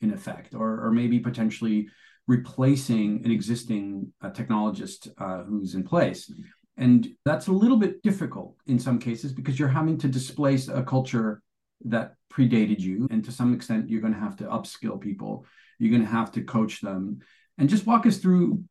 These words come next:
some of these roles where you came in and there was already, like, a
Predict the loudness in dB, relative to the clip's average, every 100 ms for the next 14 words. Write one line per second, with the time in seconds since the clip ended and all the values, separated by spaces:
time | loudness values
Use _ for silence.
0 | -8 0 4 6 6 4 2 2 0 2
1 | 4 6 6 4 2 0 0 2 2 0
2 | -4 -18 _ -8 -8